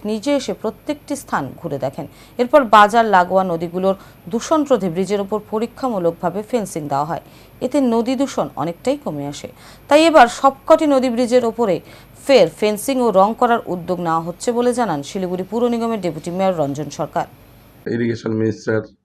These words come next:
Speaker 2: পার্থ ভৌমিক তার, তাকে নিয়ে এসে তা-, তিনি সমস্ত জায়গাটা, আহ, তিনি নিজে, আহ, আমাদের সঙ্গে ঘুরেছেন। পাঁচ দিন ধরে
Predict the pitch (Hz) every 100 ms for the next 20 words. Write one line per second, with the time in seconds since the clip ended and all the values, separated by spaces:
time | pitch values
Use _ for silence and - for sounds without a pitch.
0 | - 104 - 107 101 107 107 104 - 104
1 | 104 - - 101 95 117 104 101 _ _
2 | _ _ 104 107 117 107 - 110 101 113
3 | 98 120 123 110 - 120 160 - - 131
4 | 117 120 123 127 117 - - 107 104 98
5 | 95 - 110 110 107 104 117 110 - -
6 | - - - 104 101 107 107 - 113 110
7 | 92 110 117 117 113 110 107 113 117 107
8 | 104 131 127 113 98